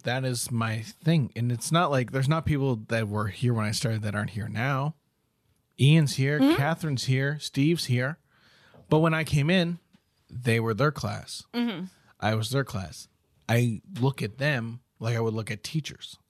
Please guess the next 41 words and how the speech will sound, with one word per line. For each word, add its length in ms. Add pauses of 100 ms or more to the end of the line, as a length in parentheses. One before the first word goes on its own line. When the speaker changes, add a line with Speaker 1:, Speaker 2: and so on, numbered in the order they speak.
(100)
Speaker 2:
Yes. 400 (340)
Speaker 1:
You 140
know, 240 (360)
so 180
even 220
though 360
we've, 360
we've 240
partaken 440
in 80
a 40
bunch 260
of 60
debauchery 480
together 340
and 100
hung 180
out 180
and 100
drinking 280
that, 220 (580)
I, 280
I, 260 (100)
there 340
is 300
not, 460 (840)
you 120
know, 180 (560)
what 140
I 100
was 120
going 260
through, 340 (600)
Vaughn 280
was 120
going 160
through 100
at 80
the 60
same 160
time. 300